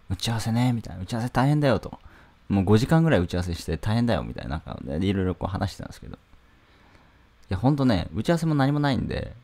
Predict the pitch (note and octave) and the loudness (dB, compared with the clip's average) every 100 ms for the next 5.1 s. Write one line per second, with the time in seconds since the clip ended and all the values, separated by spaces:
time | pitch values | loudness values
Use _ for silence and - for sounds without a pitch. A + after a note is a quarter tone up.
0 | - D#3+ - D#3+ A#2 G#2 G#2 - - - | -20 -18 -6 -2 -2 -2 -8 -10 -12 -10
1 | - - - - - - - - - - | -10 -12 -14 -18 -20 -20 -20 -20 -20 -20
2 | - - - - - F3+ A#2+ G#2 - - | -18 -16 -16 -6 0 2 4 2 2 4
3 | F#4 E4+ A#2+ G2+ F#2+ F2+ - - - G#3 | 6 6 4 4 2 0 -2 -6 0 0
4 | D4 - F4 E4+ A#3+ - A2 A2 F2+ - | 2 2 4 4 2 0 2 2 0 -8